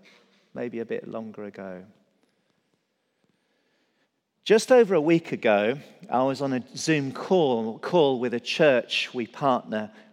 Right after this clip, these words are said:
with in Kherson, Ukraine. I always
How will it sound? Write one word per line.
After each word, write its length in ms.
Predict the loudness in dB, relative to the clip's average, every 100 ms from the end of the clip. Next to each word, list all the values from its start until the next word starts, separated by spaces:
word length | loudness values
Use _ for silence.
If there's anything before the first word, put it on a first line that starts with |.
| -6
with 540 | -4 -4 -10 -20 -20
in 300 | -8 -6 -4 -8 -14 -2
Kherson, 640 | 0 2 0 2 2 0 -10 -20 _ _ _ _ _ -12
Ukraine. 640 | -10 -6 0 0 0 -10 -20 _ _ _ _ _ _ _ _ _ _ _
I 60 | -8
always 420 | -4 -4 -4 -10